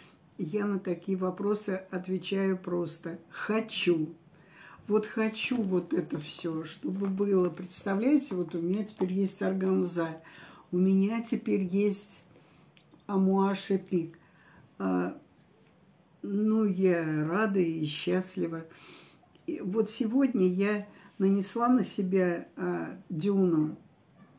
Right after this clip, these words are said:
от Диора. Девочки,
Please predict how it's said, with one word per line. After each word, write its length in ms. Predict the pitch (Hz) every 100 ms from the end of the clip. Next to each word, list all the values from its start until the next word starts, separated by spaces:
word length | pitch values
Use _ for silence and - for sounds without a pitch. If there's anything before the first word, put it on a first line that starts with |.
| _ _
от 220 | 185 175
Диора. 800 | 156 190 196 185 175 156 151 - - - - - _ _ _ _ _ _ _ _ _ -
Девочки, 800 | 175 175 160 151 - - 165